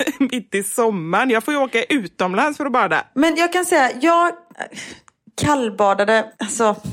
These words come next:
Speaker 2: nu tar jag i lite här. Eh,
Speaker 1: Mm.
Speaker 2: det var på ett spa och det var en sån kall pool. Så det är ju inte så att jag slänger mig i havet i december.
Speaker 1: Nej.
Speaker 2: Och plus att det var i somras när det var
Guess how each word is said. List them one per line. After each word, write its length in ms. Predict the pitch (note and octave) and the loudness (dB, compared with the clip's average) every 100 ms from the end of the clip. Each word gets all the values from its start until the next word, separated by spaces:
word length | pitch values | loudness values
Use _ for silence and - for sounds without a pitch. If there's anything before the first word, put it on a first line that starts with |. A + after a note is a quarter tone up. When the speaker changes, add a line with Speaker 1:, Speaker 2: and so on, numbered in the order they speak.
| - - - | -14 -20 -8
Speaker 2:
nu 160 | - C#4+ | -2 0
tar 160 | D#4 | 4
jag 160 | D4 C#4 | 4 4
i 100 | A#3 | 2
lite 260 | A#3+ A#3+ G#3 | 2 2 2
här. 220 | F3+ C3+ - _ _ | 2 0 -4 _ _
Eh, 180 | - G3 | 0 0
Speaker 1:
Mm. 140 | G#3+ | 0
Speaker 2:
det 100 | G3 | 0
var 160 | A#3+ A3+ | 2 2
på 180 | G#3+ G#3+ | 2 0
ett 140 | G#3 | 0
spa 760 | - - - G#3 G3+ F#3 G#2+ G2 - - | -4 -8 -4 2 4 4 2 -2 -10 -2
och 100 | F#3+ | 0
det 80 | F#3 | 2
var 120 | E3+ | 2
en 60 | |
sån 200 | E3 D#3 | 2 -2
kall 460 | D3+ F3 C3 B2+ B2+ - - | -2 -2 0 0 -6 -8 -8
pool. 320 | - B2+ - - - - | -2 -2 -4 -14 -18 -10
Så 180 | - | -6
det 60 | G#3 | 0
är 20 | |
ju 40 | G#3+ | 0
inte 140 | G3+ | 0
så 80 | F#3 | -2
att 60 | |
jag 80 | D#3 | -2
slänger 320 | D3 E3+ C#3+ | -2 -2 -2
mig 120 | C#3 C#3 | -2 -4
i 20 | |
havet 720 | D#3 F#3 C#3 A#2+ B2 G#3+ - | 0 2 2 2 0 -2 -2
i 40 | |
december. 480 | F3 F3+ D3 A#2+ - - _ _ | -4 -2 -2 -2 -4 -6 _ _
Speaker 1:
Nej. 240 | A3 G#3+ | -2 -2
Speaker 2:
Och 60 | G#3+ | 0
plus 240 | G#3+ F#3+ | 0 0
att 80 | G3 | 0
det 60 | F#3+ | 0
var 100 | E3 | 0
i 40 | |
somras 560 | E3+ - F#3+ D3 E3+ F3 | 0 -2 -4 -2 -2 0
när 80 | |
det 60 | |
var 60 | E3+ | 0